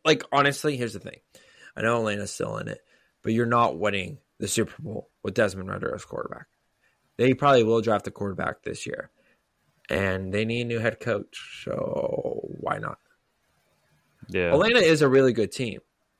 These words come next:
Speaker 1: but honestly, why not? I know, like, it's frowned on looking upon, uh, completely giving up on games, but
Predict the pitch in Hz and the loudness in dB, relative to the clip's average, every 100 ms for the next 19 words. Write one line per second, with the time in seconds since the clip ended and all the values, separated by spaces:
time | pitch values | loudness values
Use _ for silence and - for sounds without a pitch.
0 | _ - - 147 131 - - - - - | _ -4 2 2 0 -6 -12 -16 -20 -20
1 | _ - 101 104 98 101 - - _ _ | _ -4 -4 -6 -10 -10 -12 -16 _ _
2 | _ _ _ _ _ 131 156 156 147 123 | _ _ _ _ _ 2 6 8 6 4
3 | 123 80 127 113 - - - 107 104 101 | 0 2 0 0 -6 -14 -4 -2 -2 -4
4 | 101 98 - 95 92 - 95 92 - - | -6 -8 -10 -12 -12 -10 -8 -8 -12 -16
5 | _ _ _ _ _ _ _ - 92 95 | _ _ _ _ _ _ _ -4 0 0
6 | 85 67 - - - - - 98 - 104 | 0 -2 -8 -18 -20 -12 -10 -8 0 0
7 | - 95 - 98 92 95 - 104 101 104 | 0 -4 -4 -6 -4 -6 -6 -6 -4 -4
8 | 98 98 - - 110 107 - | -6 -8 -16 -4 0 0 -2